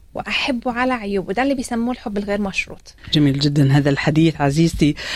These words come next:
Speaker 2: آه، البعض قد يسأل: هل في وصفة لاستمرارية الحب؟ هل في دراسة أجريت somewhere في أي مكان تقول لنا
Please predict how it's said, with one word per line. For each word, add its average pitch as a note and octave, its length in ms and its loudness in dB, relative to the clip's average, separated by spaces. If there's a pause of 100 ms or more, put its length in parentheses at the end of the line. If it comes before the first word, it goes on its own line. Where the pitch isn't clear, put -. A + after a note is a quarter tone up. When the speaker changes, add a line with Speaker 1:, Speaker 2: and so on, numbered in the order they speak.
(180)
Speaker 2:
آه، D3+ 300 2
البعض D#3 320 0
قد D3 340 0
يسأل: D3+ 480 2
هل E3 180 6
في F3+ 220 4
وصفة E3+ 540 2 (320)
لاستمرارية D3 1300 4
الحب؟ C#3 440 -2
هل E3 180 2
في F3+ 180 2
دراسة E3+ 680 2
أجريت D#3+ 400 2
somewhere E3+ 460 4
في - 200 2
أي F3 140 4
مكان D#3 480 2
تقول F3+ 200 2
لنا E3 260 4